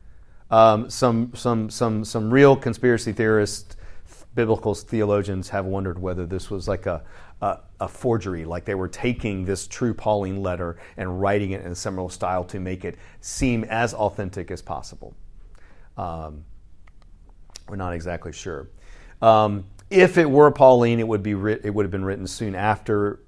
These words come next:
First Thessalonians. If not, it would have been much later. And we <laughs> find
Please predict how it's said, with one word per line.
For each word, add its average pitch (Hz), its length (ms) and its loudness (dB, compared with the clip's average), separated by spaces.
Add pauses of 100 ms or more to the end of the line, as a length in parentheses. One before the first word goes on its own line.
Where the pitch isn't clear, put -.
First - 280 0
Thessalonians. 123 840 -2 (600)
If 120 180 2
not, 120 340 4
it 110 60 2
would 107 100 2
have 98 60 0
been 95 340 -6 (140)
much 95 200 -8
later. 104 340 -10 (3750)
And 147 500 6 (140)
we 139 280 6
<laughs> - 0 -
find 139 680 0